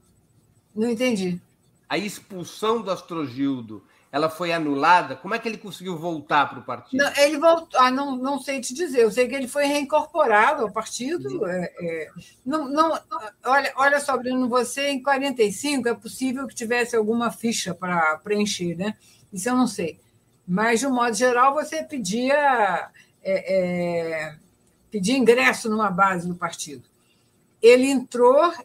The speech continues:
Speaker 1: e, mas ele ficou trabalhando, é, no jornal Novos Rumos. Ele tinha uma coluna sobre questões literárias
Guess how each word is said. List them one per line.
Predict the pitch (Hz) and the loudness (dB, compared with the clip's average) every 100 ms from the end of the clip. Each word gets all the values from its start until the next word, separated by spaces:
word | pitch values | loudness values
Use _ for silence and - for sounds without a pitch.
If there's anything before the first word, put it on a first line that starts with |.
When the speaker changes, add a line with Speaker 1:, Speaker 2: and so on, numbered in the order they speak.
| - | -6
Speaker 1:
e, | 254 240 | -4 -4
mas | 233 262 262 | 0 0 0
ele | 311 302 302 | -2 -4 -6
ficou | - 277 - 262 285 | -6 -12 -10 2 2
trabalhando, | 285 285 262 240 220 254 302 254 190 190 - | 2 0 2 2 4 2 0 -2 -2 -4 -2
é, | 208 214 214 | 0 2 2
no | 240 | -2
jornal | 240 254 247 220 190 175 - _ | 0 0 2 2 0 -4 -8 _
Novos | 202 208 196 | -2 -2 -2
Rumos. | 208 185 170 - _ _ _ _ | -2 -2 -4 -12 _ _ _ _
Ele | 202 214 | -6 -4
tinha | 185 240 | -4 -4
uma | 247 247 | -2 -2
coluna | 254 233 247 262 190 160 - | 4 4 4 0 -2 -6 -12
sobre | - - 214 185 202 214 202 | -20 -2 0 0 -2 -2 -2
questões | 190 233 214 196 202 | 0 0 0 -4 -6
literárias | 202 185 196 180 214 262 294 302 - | -6 -4 -4 0 2 2 0 -4 -10